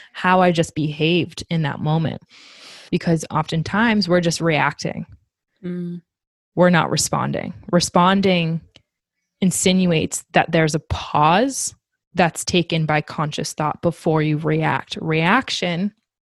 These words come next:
Speaker 1: and
Speaker 2: Instinct.
Speaker 1: B, I'm sure you could talk, talk about this in terms of, like, your perspective too, is, like, it's reaction, it's, it's movement without th-, conscious thought.
Speaker 2: Mm-hmm.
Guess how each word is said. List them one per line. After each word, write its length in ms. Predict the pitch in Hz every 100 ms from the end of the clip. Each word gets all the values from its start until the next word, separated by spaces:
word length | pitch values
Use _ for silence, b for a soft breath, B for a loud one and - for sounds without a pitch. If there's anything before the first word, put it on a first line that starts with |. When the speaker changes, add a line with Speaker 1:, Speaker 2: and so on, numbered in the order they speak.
| _ - -
Speaker 1:
and 100 | 175
Speaker 2:
Instinct. 160 | 175 165
Speaker 1:
B, 160 | 190
I'm 100 | 170
sure 160 | 160 175
you 120 | 185
could 140 | 170
talk, 260 | - 151 - _ _ 196
talk 260 | - 165 180
about 240 | 165 - - -
this 400 | 160 180 170 151
in 100 | 147
terms 300 | 160 156 151
of, 160 | 147
like, 240 | - - B B B B B - 156
your 240 | 156 170
perspective 600 | 208 180 160 - - 151
too, 220 | - 226 202
is, 160 | 147
like, 260 | 147 143 - _ _ _ _ _ _ _ _
it's 260 | - 170 -
reaction, 580 | 170 175 165 165 - -
it's, 400 | 175 165 - - -
it's 220 | 175 -
movement 560 | 170 190 214 180 160 -
without 400 | 165 156 143 -
th-, 180 | - -
conscious 440 | - 151 - -
thought. 340 | - 180 - - _ _ _ _ 214
Speaker 2:
Mm-hmm. 260 | 202 185